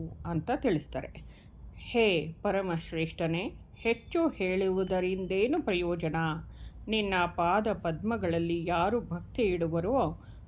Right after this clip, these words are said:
ಅವರ ಸಕಲ ಭಯಗಳು ದೂರವಾಗಲಿ. ಮನೋಕಾಮನೆಗಳು ಈಡೇರುವುದು, ಈಡೇರಲಿ. ನೀನು ಹೇಳಿದಂತೆ ಎಲ್ಲರಿಗೂ ಒಳಿತಾಗಲಿ.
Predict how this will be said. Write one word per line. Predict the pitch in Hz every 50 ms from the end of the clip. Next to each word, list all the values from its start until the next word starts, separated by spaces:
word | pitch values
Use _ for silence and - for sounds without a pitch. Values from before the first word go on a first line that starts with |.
| -
ಅವರ | - 180 190 180 190 175 175 170 165 165 160 165 - - - -
ಸಕಲ | 214 208 208 - 294 269 208 170
ಭಯಗಳು | 160 160 165 160 175 190 220 247 247 220 185 175 175 175 175 175 170 160 165
ದೂರವಾಗಲಿ. | 165 165 175 214 262 294 311 262 190 185 170 160 160 170 165 165 165 165 165 165 160 156 160 160 170 165 - - - - - - - - - - - - - - - - - - - - - -
ಮನೋಕಾಮನೆಗಳು | - 208 220 240 269 302 330 349 349 349 - 220 185 196 220 262 302 320 302 277 226 196 196 190 190 190 196 190 190
ಈಡೇರುವುದು, | 196 190 196 220 254 294 302 262 285 285 277 269 262 247 220 202 208 190 185 185 185 180 170 170 165 156 156 156 - 165 165 165 160 - - -
ಈಡೇರಲಿ. | - 208 220 214 208 185 185 180 175 165 160 165 165 165 170 170 160 151 151 165 175 170 170 - - - - - - - - -
ನೀನು | - 190 214 214 208 196 185 180 175 165 170 165 160 160 165 160 -
ಹೇಳಿದಂತೆ | - - - 202 196 220 262 285 277 240 185 185 175 170 160 160 - 175 170 170 170
ಎಲ್ಲರಿಗೂ | 165 170 175 202 240 262 269 269 269 247 220 208 190 - 185 180 175 170 170 170 160
ಒಳಿತಾಗಲಿ. | 156 165 170 202 254 - - 254 208 170 165 170 160 165 165 165 160 156 -